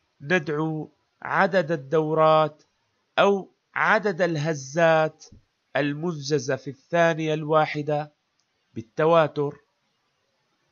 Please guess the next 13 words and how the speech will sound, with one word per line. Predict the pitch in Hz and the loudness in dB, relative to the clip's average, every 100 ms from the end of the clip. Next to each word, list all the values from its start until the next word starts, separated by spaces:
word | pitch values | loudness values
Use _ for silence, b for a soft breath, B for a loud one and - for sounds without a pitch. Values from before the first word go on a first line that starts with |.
| _ _ _ _ _ _ _ | _ _ _ _ _ _ _
إذن | 139 143 151 147 143 _ _ _ _ _ - | -8 -2 0 0 -4 _ _ _ _ _ -6
الدور | 123 120 143 156 180 196 _ _ _ _ _ _ 139 | -6 0 4 4 2 -4 _ _ _ _ _ _ -4
هو | 131 | -2
الزمن | 127 120 165 180 165 | -2 -4 -6 -4 -4
الذي | 151 143 143 139 143 | -4 -4 -4 -4 -4
يستغرقه | 143 139 - 147 135 165 202 175 151 156 | -4 -4 -8 -6 -4 -6 -6 -8 -6 -6
الجسم | 147 147 202 - 170 165 _ _ _ - | -6 -8 -8 -8 -12 -20 _ _ _ -14
لإنجاز | 131 107 127 123 135 165 160 139 151 156 _ _ _ _ | -10 -8 -10 -8 -2 0 0 -4 -8 -10 _ _ _ _
هزة | 135 175 170 156 185 185 | -8 -8 -8 -8 -8 -6
واحدة | 175 170 165 175 165 170 165 170 165 160 _ _ _ _ _ - | -6 -6 -4 -4 -4 -6 -4 -4 -4 -10 _ _ _ _ _ -6
أو | 135 131 | -6 -4
دورة | 131 165 170 165 175 | -4 -4 -4 -8 -8
واحدة، | 165 151 139 135 135 135 139 143 | -8 -6 -6 -6 -10 -8 -10 -12